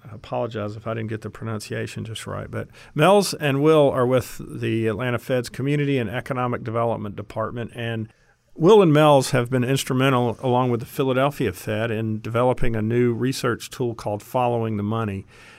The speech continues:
And what this tool does is help to track where philanthropic investments that are aimed at community and economic development, where they go and why they go there in terms of what types of communities. So Will,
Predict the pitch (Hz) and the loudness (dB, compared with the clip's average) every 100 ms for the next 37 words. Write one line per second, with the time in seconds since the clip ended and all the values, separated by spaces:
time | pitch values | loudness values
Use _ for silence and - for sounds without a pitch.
0 | - 123 120 113 110 107 - _ 147 175 | -10 -4 -2 -2 -2 -6 -10 _ 0 0
1 | 175 147 - 151 127 131 123 110 107 - | 2 0 2 2 4 4 2 0 -4 -2
2 | 117 117 - 110 - - 117 113 - - | -2 -2 -4 -6 -6 -2 0 -2 -4 -16
3 | - - _ _ - 120 110 - 151 135 | -20 -20 _ _ 0 2 2 2 2 2
4 | 120 120 117 113 117 117 101 110 110 - | 0 0 2 0 -2 -2 -4 -4 -4 -4
5 | 113 104 - - - - _ _ _ _ | -6 -6 -8 -12 -14 -18 _ _ _ _
6 | _ - 117 117 107 113 120 117 107 - | _ -12 -4 -2 -2 -2 -2 -2 -2 -4
7 | 120 117 120 110 104 95 107 117 110 104 | -4 -2 -2 -2 -2 -4 -8 -8 -6 -8
8 | 104 98 107 107 82 101 98 113 123 123 | -8 -10 -8 -8 -8 -10 -10 -4 -2 0
9 | 120 110 113 110 110 110 107 104 107 107 | -2 -2 -2 -2 -2 -4 -6 -8 -8 -8
10 | 101 - - - 120 123 120 107 110 110 | -10 -14 -20 -6 0 0 0 -2 -2 -2
11 | 104 95 98 - 104 107 101 98 - - | -4 -6 -6 -6 -6 -6 -8 -8 -8 -8
12 | 110 - 107 - 110 107 104 104 98 - | -8 -8 -16 -10 -8 -6 -6 -8 -10 -8
13 | 107 110 123 147 | -6 -2 -2 -2